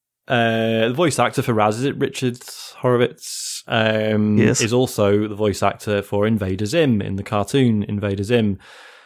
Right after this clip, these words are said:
Speaker 1: Um, and in that, uh, Zim has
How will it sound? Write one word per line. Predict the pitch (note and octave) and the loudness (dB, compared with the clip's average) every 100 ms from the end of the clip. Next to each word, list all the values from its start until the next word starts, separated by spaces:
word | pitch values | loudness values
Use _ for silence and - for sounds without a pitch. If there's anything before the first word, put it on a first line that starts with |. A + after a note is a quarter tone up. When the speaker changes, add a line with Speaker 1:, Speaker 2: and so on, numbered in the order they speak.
| _ _ _ | _ _ _
Speaker 1:
Um, | A2+ G#2+ G#2 G#2 G#2 G#2+ - | 0 2 4 4 2 0 -2
and | G#2 A#2+ | 0 2
in | C3 | 2
that, | G#2+ A2 - - - _ - | 2 0 -2 -10 -14 _ -4
uh, | G2+ G#2 | -2 -2
Zim | G#2+ A2+ A2 A2 | -2 0 2 0
has | G#2 - G#2 G#2 G2+ | -2 0 2 2 0